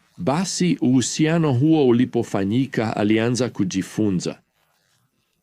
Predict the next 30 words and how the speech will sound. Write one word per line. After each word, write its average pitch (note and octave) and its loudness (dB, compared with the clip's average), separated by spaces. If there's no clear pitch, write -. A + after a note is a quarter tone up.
Mara D#3 0
tu D3 -2
msamiati C#3 -2
wa G#2 0
Helen C#3 0
ulipokuwa B2+ 0
umeendelea G#2+ 2
vya F2+ 0
kutosha, G2 -4
Anne, A2+ 0
ambaye A#2 0
alikuwa A2+ 0
Mkristo A2+ -2
mwenye F#2+ 0
kujitolea, G2 -2
alimwalika A2 0
mchungaji A2+ -2
wa G2+ 0
eneo A#2+ 0
hilo A2 0
aje A2+ 0
na G2 -4
kumhubiria G#2+ 0
Injili A2+ 0
Helen A#2 0
Keller B2 0
mdogo G#2+ 0
wa F#2+ 0
miaka G#2 -2
saba. D#2+ -6